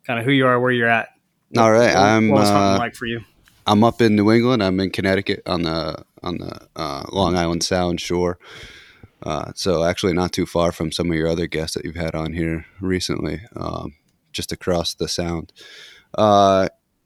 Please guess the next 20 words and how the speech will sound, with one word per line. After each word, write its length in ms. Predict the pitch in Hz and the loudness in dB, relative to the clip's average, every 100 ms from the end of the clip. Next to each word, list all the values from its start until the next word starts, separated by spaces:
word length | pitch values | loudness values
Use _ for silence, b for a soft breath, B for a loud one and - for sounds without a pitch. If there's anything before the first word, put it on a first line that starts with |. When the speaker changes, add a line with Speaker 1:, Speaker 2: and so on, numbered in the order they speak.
| _ - | _ 0
Speaker 2:
kind 200 | 180 190 | 2 4
of 100 | 156 | 6
a 380 | 135 123 107 | 8 8 6
mix 400 | 104 104 123 - | 4 4 2 0
of 280 | 113 101 90 | 2 2 2
suburban 760 | - 95 78 87 87 92 98 107 | -2 -2 0 0 0 0 -2 -2
and 840 | 80 87 82 82 80 82 78 - _ - | -2 -2 -2 -2 -4 -6 -8 -16 _ -8
rural 460 | 85 87 92 85 50 | -4 -2 -2 -2 -4
areas. 440 | 50 85 78 - | -4 -4 -6 -6
We're 180 | 82 90 | -4 -2
on 160 | 90 87 | -2 -4
the 140 | 76 | -2
edge 200 | 90 85 | -2 -4
of, 100 | 82 | -6
like, 280 | 78 80 - _ _ b b _ _ _ _ _ | -6 -8 -12 _ _ b b _ _ _ _ _
kinda 200 | - 139 | 0 2
like 140 | 92 - | 2 2
the 80 | |
suburb, 720 | - 95 87 92 87 87 85 - _ _ | 0 2 2 2 2 2 0 -4 _ _
farmland, 1120 | - - 92 87 87 85 82 82 82 80 71 | -18 -2 0 2 0 -2 -2 -2 -4 -6 -8